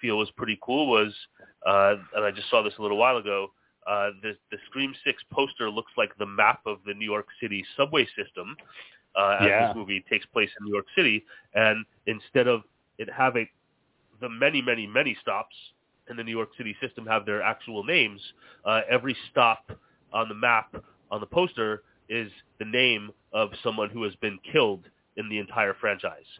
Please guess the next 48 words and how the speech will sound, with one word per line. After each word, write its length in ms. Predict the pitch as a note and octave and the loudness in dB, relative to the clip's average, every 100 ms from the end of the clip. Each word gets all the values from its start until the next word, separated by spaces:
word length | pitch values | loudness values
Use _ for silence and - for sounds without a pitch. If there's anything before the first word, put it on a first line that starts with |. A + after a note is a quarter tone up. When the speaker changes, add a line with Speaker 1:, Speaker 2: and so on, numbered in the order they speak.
| _ _ | _ _
Speaker 1:
So 80 | G#2+ | -4
it's 120 | G#2 | -4
a 40 | - | -4
pretty 200 | B2+ A2 | -4 -4
cool, 280 | A#2 G#2 F#2 - | -4 -4 -6 -6
pretty 160 | D3+ C3 | -4 -2
cool 120 | B2+ G#2+ | -2 0
graphic. 420 | G#2 G#2+ - E2 _ _ _ | 4 2 2 -14 _ _ _
I 60 | G2 | 0
don't 100 | G2+ | 0
know 40 | |
if 60 | F#2 | 0
anybody 220 | - - - | -4 -8 -18
has, 80 | E2+ - F2+ | -20 -18 -14
has 100 | F#2+ - | -14 -8
seen 120 | G2+ | -8
it. 40 | |
It 80 | F#2 | 0
sounds 140 | B2 A2+ | 2 2
like 120 | G2+ | 0
the 60 | G2+ | 0
King 200 | D#3 G#2+ | 0 0
has 80 | G2+ | -6
seen 140 | G#2 F#2 | -16 -14
it. 100 | F#2 _ _ | -16 _ _
Uh, 200 | G2 G2 G2 | -4 -4 -4
it 80 | G2+ | -8
just 160 | A2+ - | -10 -4
came 240 | A#2 G2+ | -4 0
Speaker 2:
I 100 | G#2+ | 2
have, 260 | G#2 A2+ A#2+ | 4 4 4
Speaker 1:
to 40 | |
my 160 | G2 G#2 | 4 2
Speaker 2:
yeah. 60 | G2 | 2
Speaker 1:
view 180 | F#2+ | -8
just 180 | F#2+ G2+ | -16 -16
a, 60 | F#2+ | -16
just 120 | _ _ | _ _
a 40 | G#2+ | -14
little 120 | G2+ | -8
while 120 | G2+ | -8
ago. 140 | F#2 F#2+ | -8 -12
I 40 | - | -12
thought 100 | F#2+ | -14
it 40 | |
was 80 | G#2+ | -12
pretty 200 | G2+ - | -14 -14
cool. 120 | - | -18